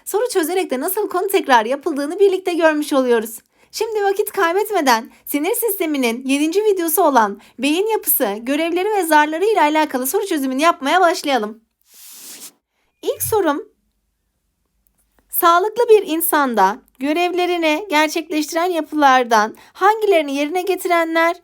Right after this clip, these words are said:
doğru olarak verilmiştir diyor. Şimdi arkadaşlar bizim, e, beyincik, hipotalamus ve uç beyin bunlar ne? Beyin kısımlarımız değil mi? Bunlar da diyor ki sağlıklı bir insanda hangi görevleri yerine getirir?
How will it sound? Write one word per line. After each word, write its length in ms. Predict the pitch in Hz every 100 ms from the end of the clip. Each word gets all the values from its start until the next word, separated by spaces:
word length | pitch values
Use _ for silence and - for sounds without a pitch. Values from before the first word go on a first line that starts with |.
| _ -
doğru 300 | 330 359 370
olarak 380 | 359 311 285 254
verilmiştir 640 | 233 214 180 - 180 151
diyor. 160 | 143 - - - -
Şimdi 280 | - 453 440
arkadaşlar 760 | 392 349 370 403 311 302 196 170 _ -
bizim, 400 | 277 370 370 349 453 - -
e, 280 | 233 247 247
beyincik, 600 | 294 330 359 311 311 302
hipotalamus 760 | 320 339 330 359 330 311 330 370
ve 120 | 320
uç 280 | - 339 -
beyin 380 | 269 320 320 302
bunlar 420 | 349 320 294 311
ne? 220 | 330 359 480
Beyin 260 | 320 330 359
kısımlarımız 640 | 381 370 294 240 196 196
değil 180 | 359 440
mi? 240 | 214 170 - - -
Bunlar 380 | 311 392 427 415
da 100 | 302
diyor 160 | 403
ki 80 | 320
sağlıklı 500 | - 311 311 392 415
bir 100 | 370
insanda 420 | 381 392 311 330 427
hangi 300 | 381 381 359
görevleri 460 | 294 277 247 220 196
yerine 280 | 190 175
getirir? 400 | 160 156 170 160